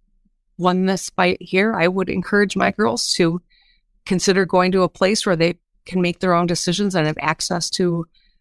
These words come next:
um, the care that they need. And my oldest is a lesbian. I would encourage her to go to a state where she's got full civil rights protections under the law. That's the mom in me. It's also the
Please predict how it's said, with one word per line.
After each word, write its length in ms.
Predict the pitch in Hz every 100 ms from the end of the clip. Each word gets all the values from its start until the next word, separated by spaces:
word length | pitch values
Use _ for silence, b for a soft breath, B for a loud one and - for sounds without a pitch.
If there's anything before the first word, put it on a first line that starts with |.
| _ -
um, 200 | 165 160
the 60 | 156
care 300 | - 175 165
that 160 | 160
they 160 | 156 156
need. 320 | 151 170 202
And 260 | 151 165 -
my 220 | 160 - -
oldest 480 | 170 180 202 -
is 240 | 165 151 - -
a 100 | 160
lesbian. 600 | 151 156 165 202 254 320 -
I 120 | 165
would 320 | 160 165 160 _ _ -
encourage 380 | 190 - 190 -
her 120 | 190
to 80 | 175
go 340 | 160 160 196 - _ _
to 120 | - 185
a 40 |
state 320 | - 202 208
where 120 | 190
she's 280 | 160 185 170
got 260 | 170 - -
full 180 | 185 190
civil 320 | - 175 165
rights 200 | 160 156
protections 560 | - - 156 - 160 165
under 160 | 156
the 120 | -
law. 320 | 165 226 - - _ _ _ _ -
That's 240 | 160 -
the 120 | 185
mom 320 | 185 196 196
in 140 | 147 -
me. 180 | - -
It's 140 | -
also 340 | 175 175 175
the 320 | 160 156 147